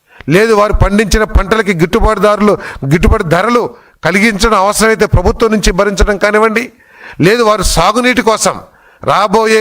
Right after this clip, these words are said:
కొన్ని దశాబ్దాల వరకు కూడా ఈ రాష్ట్రంలో రైతులు సంతోషంగా వ్యవసాయం చేసుకోవాలనే లక్ష్యంతో ఉన్న ఇరిగేషన్ ప్రాజెక్టులన్నింటినీ కూడా పూర్తి చేయటం కోసం లక్ష్యంతో పనిచేస్తుంది ఈ ప్రభుత్వం అని చెప్పేసి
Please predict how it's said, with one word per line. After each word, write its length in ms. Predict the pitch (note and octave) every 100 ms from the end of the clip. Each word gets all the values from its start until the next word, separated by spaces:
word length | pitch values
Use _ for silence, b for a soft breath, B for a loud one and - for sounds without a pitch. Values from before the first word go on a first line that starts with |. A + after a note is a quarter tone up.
| A3
కొన్ని 180 | G3+ G3 D#3+
దశాబ్దాల 460 | F3+ A3+ G#3 A3+ A3
వరకు 200 | G3+ G#3
కూడా 260 | G#3 F#3+ E3+ B B B
ఈ 100 | F3+ F#3+
రాష్ట్రంలో 480 | E3+ G#3 - G#3+ G#3
రైతులు 380 | G3 F#3 F#3+ G3+
సంతోషంగా 680 | F#3 F3+ F#3+ G#3+ G3 G3+ G3 E3 B B
వ్యవసాయం 460 | C#3+ F#3 G3+ A#3 A3
చేసుకోవాలనే 500 | A3 G3 G3+ G3 F#3 F3
లక్ష్యంతో 400 | F3 G3 F#3 F#3+ B2+ B B B -
ఉన్న 220 | C#3+ F#3 F#3+ - - _ _
ఇరిగేషన్ 540 | B2 D#3 F#3 G3+ F#3 E3
ప్రాజెక్టులన్నింటినీ 720 | D#3+ D#3+ - D3+ D#3 E3 D#3+
కూడా 240 | D3 D#3+ C#3+ - B B B _ _ _ -
పూర్తి 280 | - B3+ C4+ -
చేయటం 260 | G#3 G3 F#3
కోసం 340 | F#3 E3 F#3 D3 - _ _ _ -
లక్ష్యంతో 540 | - A2+ - F#3+ E3+ F3 D#3
పనిచేస్తుంది 480 | D3+ C#3 C3 C#3 B2+
ఈ 20 |
ప్రభుత్వం 320 | C3 C#3 - C3
అని 80 | A#2+
చెప్పేసి 400 | B2+ B2 -